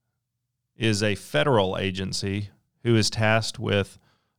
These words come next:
evaluating and enforcing safety rules and regulations on employers and at work sites. Generally, their goal is to make sure that they require employers and those in control of work sites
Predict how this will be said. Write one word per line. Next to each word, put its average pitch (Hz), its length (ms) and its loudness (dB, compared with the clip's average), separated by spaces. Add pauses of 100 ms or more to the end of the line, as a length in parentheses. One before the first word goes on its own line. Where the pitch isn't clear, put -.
evaluating 113 880 4
and 104 60 0
enforcing 104 640 -2
safety 104 460 -2
rules 98 580 -4
and 104 160 -2
regulations 92 880 -4
on 98 200 0
employers 98 800 0 (160)
and 101 160 0
at 92 80 -4
work 92 240 -6
sites. - 460 -8 (1900)
Generally, 127 500 6
their 113 160 2
goal 110 400 4
is 101 120 0
to - 120 -2
make 101 260 -2
sure 101 240 -4
that 98 160 -2
they 95 400 -4 (560)
require 113 480 4
employers 110 800 0 (960)
and 107 140 0
those 117 340 4
in 110 100 0
control 107 460 0
of 95 80 -2
work 127 240 2
sites 98 500 -4